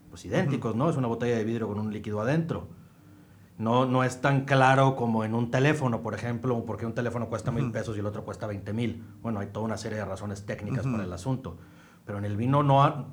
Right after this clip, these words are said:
Speaker 1: no se ven, no son aparentes.
Speaker 2: Exactamente. Entonces, ¿qué hay que hacer? Pues escuchar. Eh, los grupos de amigos siempre son muy buenos.
Speaker 1: Probar.
Speaker 2: Probar y disfrutar.
Speaker 1: En
Speaker 2: Y
Speaker 1: grupos
Speaker 2: ahora
Speaker 1: de amigos y de ami-, o sea, en, que en grupos con amistades es padre porque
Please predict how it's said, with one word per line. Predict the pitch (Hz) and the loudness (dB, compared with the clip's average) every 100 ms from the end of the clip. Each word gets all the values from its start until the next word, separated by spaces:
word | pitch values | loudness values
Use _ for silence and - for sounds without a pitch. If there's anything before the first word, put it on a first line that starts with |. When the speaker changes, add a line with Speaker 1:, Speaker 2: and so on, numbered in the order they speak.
| 131 | -4
Speaker 1:
no | 120 | -2
se | 127 143 | 0 2
ven, | 160 170 | 4 6
no | 135 | 4
son | 143 160 | 4 2
aparentes. | 147 117 131 165 165 - - - | 4 2 4 2 0 -6 -10 -12
Speaker 2:
Exactamente. | - 147 143 160 104 92 90 | -4 -4 0 0 0 -2 -4
Entonces, | 101 113 113 143 139 | -6 -4 -4 -4 -6
¿qué | - 143 | 0 2
hay | 135 | 4
que | 156 | 2
hacer? | 139 147 156 170 | 2 2 2 2
Pues | 147 131 | 0 -2
escuchar. | - 113 - 127 127 147 151 - | -4 -6 -2 2 4 4 2 -2
Eh, | 117 113 110 | -2 0 2
los | 107 107 107 | 2 0 0
grupos | 117 131 127 | -2 0 0
de | 113 | 2
amigos | 113 120 113 | 0 0 -2
siempre | 120 113 | -4 -4
son | 113 110 | -4 -2
muy | 107 | -2
buenos. | 107 120 131 151 151 - - - - | 0 0 -2 -4 -6 -14 -20 -20 -4
Speaker 1:
Probar. | 113 110 104 | 0 4 4
Speaker 2:
Probar | 117 120 131 139 147 147 | 6 6 6 6 4 2
y | 139 123 110 104 92 90 - - - | 2 4 2 2 0 -2 -10 -20 -8
disfrutar. | 117 117 - 104 - 90 80 107 | -2 0 0 -4 -2 -2 -2 -2
Speaker 1:
En | 135 | 4
Speaker 2:
Y | |
Speaker 1:
grupos | 135 120 240 | 6 8 8
Speaker 2:
ahora | 226 | 8
Speaker 1:
de | |
amigos | 185 196 226 220 | 6 6 4 2
y | 165 139 | 2 2
de | 127 127 | 2 2
ami-, | 139 | 0
o | 123 | 0
sea, | 135 | 2
en, | 131 127 | 2 0
que | |
en | 127 | 2
grupos | 127 165 - | 2 2 0
con | 165 | 0
amistades | 131 123 151 156 | 0 0 0 0
es | 151 | 0
padre | - 135 147 | 4 4 4
porque | 139 123 131 117 110 | 2 0 0 0 -2